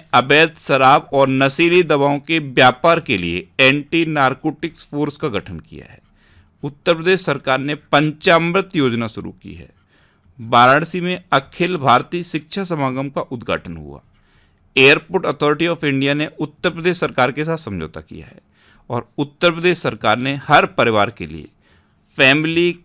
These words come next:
कार्ड जारी करने की घोषणा की है। अच्छा, उत्तर प्रदेश में दुधवा नेशनल पार्क है, कतरनिया घाट वाइल्डलाइफ सेंचुरी है और पीलीभीत टाइगर रिजर्व है। नेक्स्ट क्वेश्चन है,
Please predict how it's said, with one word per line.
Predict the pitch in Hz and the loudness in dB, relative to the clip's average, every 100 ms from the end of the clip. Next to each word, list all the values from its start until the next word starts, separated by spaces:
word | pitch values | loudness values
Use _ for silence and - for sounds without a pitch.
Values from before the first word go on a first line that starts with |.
| - | 0
कार्ड | 151 139 156 | 4 6 4
जारी | 143 131 120 120 | 2 0 0 -2
करने | 117 92 82 | -4 -6 -8
की | 127 135 | -12 -14
घोषणा | 117 87 - 82 | -12 -14 -16 -20
की | - | -20
है। | 107 - _ _ _ _ _ - | -20 -20 _ _ _ _ _ -14
अच्छा, | - - 135 | -12 -10 -8
उत्तर | 135 - 156 | -10 -4 -4
प्रदेश | 151 160 156 | -2 -6 -6
में | 175 175 123 | -12 -12 -4
दुधवा | 127 117 139 143 | -4 0 4 4
नेशनल | 117 - 127 | 4 -4 -10
पार्क | 127 139 139 - | -6 -8 -8 -16
है, | 185 _ - | -20 _ -6
कतरनिया | 143 139 151 151 | -4 -2 -2 -2
घाट | 127 123 | -2 -6
वाइल्डलाइफ | 107 104 110 147 | 2 4 4 0
सेंचुरी | 151 143 156 165 | -2 -8 -8 -10
है | 160 - - _ _ - | -12 -18 -20 _ _ -12
और | 123 131 _ | -12 -12 _
पीलीभीत | 147 135 139 139 135 139 - - | 0 2 2 0 -4 -8 -14 -6
टाइगर | 92 85 90 - | -4 -4 -10 -10
रिजर्व | 110 69 73 _ | -12 -12 -18 _
है। | _ _ _ _ _ _ _ _ - | _ _ _ _ _ _ _ _ -4
नेक्स्ट | 110 120 | 0 0
क्वेश्चन | - 165 - | -2 -14 -14
है, | 196 | -18